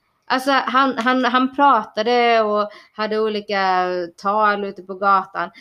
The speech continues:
Det var han och Sokrates och några till, liksom. Men,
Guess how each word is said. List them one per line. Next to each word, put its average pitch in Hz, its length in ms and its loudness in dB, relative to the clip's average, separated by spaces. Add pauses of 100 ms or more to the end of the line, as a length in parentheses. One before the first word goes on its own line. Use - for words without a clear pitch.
(140)
Det 208 80 -6
var 247 120 0
han 254 320 2
och 233 80 -2
Sokrates 208 680 -4
och 202 80 -6
några 175 180 0
till, 208 280 -4 (100)
liksom. 143 380 -12 (240)
Men, 226 280 -4